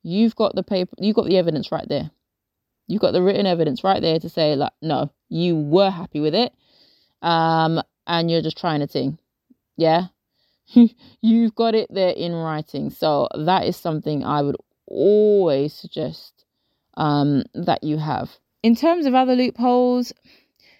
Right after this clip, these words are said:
things can happen with, uh,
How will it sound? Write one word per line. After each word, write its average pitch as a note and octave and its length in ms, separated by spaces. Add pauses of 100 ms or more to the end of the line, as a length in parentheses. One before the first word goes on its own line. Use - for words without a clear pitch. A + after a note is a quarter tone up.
(380)
things A4 380
can D#4 140
happen A#3+ 800
with, G#3 600 (380)
uh, F#3+ 400